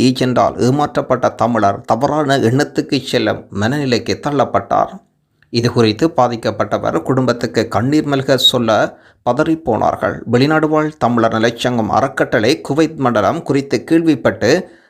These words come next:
தமிழ்நாடு நிர்வாகிகள் கண்ணன்,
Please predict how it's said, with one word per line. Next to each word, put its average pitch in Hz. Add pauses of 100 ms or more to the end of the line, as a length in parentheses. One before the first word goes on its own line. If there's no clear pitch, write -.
(100)
தமிழ்நாடு 160
நிர்வாகிகள் 117 (960)
கண்ணன், 139